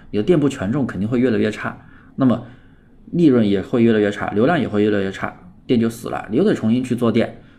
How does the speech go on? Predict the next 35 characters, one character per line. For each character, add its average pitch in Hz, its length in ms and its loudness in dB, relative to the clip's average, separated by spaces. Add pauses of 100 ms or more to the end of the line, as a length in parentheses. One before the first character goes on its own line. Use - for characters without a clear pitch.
所 254 160 2
以 180 200 2 (200)
我 104 80 -4
们 139 200 2 (280)
一 113 120 -2
定 170 120 -2
要 151 180 2
去 107 320 -4 (380)
精 202 160 4
细 202 120 0
化 160 160 2
的 107 120 2
去， - 240 -4 (640)
除 - 120 0
了 139 80 4
选 123 220 0
品 127 180 -2
以 101 60 -2
外， 92 400 -4
还 98 320 -2
需 - 240 -4
要 120 160 2
精 123 180 -6
细 120 120 -8
化 113 100 -2
的 95 80 -2
去 - 160 -12
维 95 160 -4
护 104 160 -10
好 98 100 -4
店 101 200 -4
铺 - 100 -8
的 101 80 -4
售 101 160 -4
后， - 300 -4